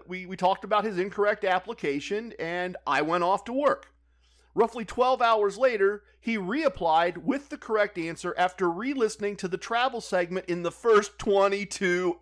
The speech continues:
episodes. That's dedication. And he has certainly earned his call sign by documenting a mistake I knew I made but hadn't had time to sort out correctly. You see, I realized several weeks ago that the records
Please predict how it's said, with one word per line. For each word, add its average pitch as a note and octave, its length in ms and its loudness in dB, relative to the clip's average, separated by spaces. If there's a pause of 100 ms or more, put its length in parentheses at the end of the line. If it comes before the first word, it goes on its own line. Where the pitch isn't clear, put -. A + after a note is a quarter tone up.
episodes. E3+ 760 0 (280)
That's G3 280 4
dedication. E3 760 2 (880)
And F3 120 2
he G#3+ 100 4
has G3+ 140 4
certainly A#3 360 -2
earned F#3+ 240 2
his F3 160 0
call F3 280 2
sign C#3 400 0 (200)
by - 120 4
documenting G3 600 0
a F3+ 40 -8
mistake E3+ 480 -4
I F3 160 2
knew F#3+ 300 -4
I G3 140 0
made D#3+ 360 -6
but D3+ 120 -2
hadn't A3 420 -2
had F3+ 320 -4
time D#3+ 320 -2
to D3 60 -12
sort E3 280 -2
out D3+ 200 2
correctly. C#3 500 -2 (380)
You F#3 80 -8
see, G#3+ 360 -8 (300)
I G#3 80 6
realized A#3 400 2
several F#3+ 360 4
weeks G3+ 280 -8
ago D#3 260 0
that D#3 160 -8
the E3+ 80 -4
records G#3 480 0